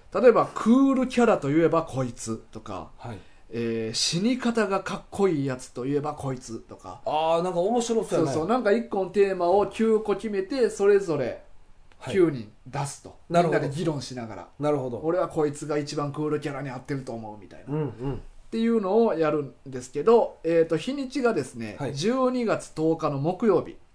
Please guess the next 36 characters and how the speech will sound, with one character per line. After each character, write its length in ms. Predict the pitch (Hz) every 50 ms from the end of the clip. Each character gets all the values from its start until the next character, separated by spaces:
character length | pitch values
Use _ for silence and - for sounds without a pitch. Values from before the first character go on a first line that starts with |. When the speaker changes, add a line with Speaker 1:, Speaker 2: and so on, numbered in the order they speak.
| - - - - - _ - - - - - -
Speaker 2:
あ、 100 | 107 101
平 180 | - 147 165 170
日 120 | 160 151
っ 180 | 147 143 - 147
す 120 | - - -
ね。 120 | - 143 135
Speaker 1:
土 200 | 156 156 165 165
平 320 | 139 180 220 240 226 208 165
日 340 | 139 - 127 113 - - 95
で 100 | 92 95
す 140 | - -
ね。 200 | 104 123 143 143 117
Speaker 2:
あ 720 | 127 127 131 131 131 131 131 127 120 120 120 117 113 - - - -
ー。 40 | -
Speaker 1:
た 120 | 214 254
だ、 360 | 285 370 381 285 170 127 - -
Speaker 2:
は 140 | - 190 156
い。 120 | - - - -
Speaker 1:
今 300 | - 226 254 302 370 320
回 180 | - 269 185 156
は 100 | 139 127
で 120 | 127 117
す 100 | - -
ね、 260 | 139 139 127 117 104 -
Speaker 2:
は 120 | - 165
い。 80 | 143 -
Speaker 1:
あ 140 | 165 165 165
の、 100 | 165 165
サ 260 | 165 - 254 269 277
イ 100 | 294 294
ン 80 | 277 240
ネ 120 | 180 170
ガ 140 | 156 160 156
ポ 160 | - 160 160
ジ 160 | 156 156 165
で、 380 | 170 220 208 170 131 - -